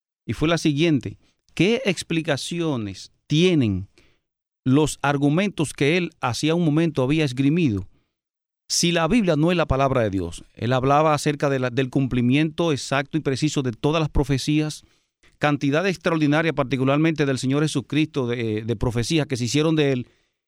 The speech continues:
y todas se cumplieron al pie de la letra. Hermano, en base a eso, ¿qué, qué papel desempeña el Señor Jesucristo en las Escrituras? Y por medio del cual nosotros podemos decir que definitivamente Él demuestra que la Biblia es la palabra de Dios.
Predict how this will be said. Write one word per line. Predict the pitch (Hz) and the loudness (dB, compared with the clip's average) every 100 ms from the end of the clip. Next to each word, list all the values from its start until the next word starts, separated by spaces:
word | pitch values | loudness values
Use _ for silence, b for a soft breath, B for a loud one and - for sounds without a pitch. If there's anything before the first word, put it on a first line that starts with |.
| _ | _
y | 180 165 | -2 -2
todas | - 214 269 269 | 0 0 2 -2
se | - - - | -2 -4 -4
cumplieron | - 165 139 180 220 220 175 | -2 -2 -2 -2 0 0 0
al | 127 | -2
pie | 110 - 143 180 170 | -4 -4 -2 0 0
de | 143 | 0
la | |
letra. | 107 98 - - - - | 0 -2 -4 -10 -10 -4
Hermano, | 165 196 160 - _ _ _ _ _ _ _ _ _ _ _ _ _ | -2 0 -2 -4 _ _ _ _ _ _ _ _ _ _ _ _ _
en | 160 165 | -2 0
base | 196 262 - | 0 -2 0
a | 165 | 0
eso, | 151 156 - 135 127 _ _ | 2 0 -2 -4 -4 _ _
¿qué, | - 214 - - | -4 -4 -6 -6
qué | - 202 | -4 -2
papel | 240 185 - 202 180 | -2 -2 0 0 0
desempeña | 151 147 135 160 170 | -2 0 0 0 0
el | 135 | 0
Señor | 117 139 | 0 0
Jesucristo | 151 139 117 131 135 127 | 0 -2 -4 -4 -2 -2
en | |
las | 120 - | -4 -4
Escrituras? | 117 120 107 185 131 104 98 _ _ _ _ _ _ _ _ _ | -4 -4 0 0 0 -2 -8 _ _ _ _ _ _ _ _ _
Y | 165 | -4
por | 147 165 156 | 0 0 2
medio | 175 214 | 2 2
del | 185 | 0
cual | 147 185 | 0 0
nosotros | 151 165 170 | -2 -4 -2
podemos | 160 170 165 | 0 0 0
decir | 139 165 | 0 0
que | 151 | 2
definitivamente | 139 127 135 180 180 185 165 131 - - | 2 2 0 0 0 0 -2 -2 -4 0
Él | 202 143 104 | 0 0 -4
demuestra | 123 127 143 180 - 131 | -2 0 2 0 -2 -4
que | 127 | -2
la | 123 | -2
Biblia | 120 165 147 | -2 -2 -2
es | 139 | -2
la | 135 | -2
palabra | 131 131 123 | -2 0 0
de | 104 | -2
Dios. | 95 82 90 | -4 -6 -12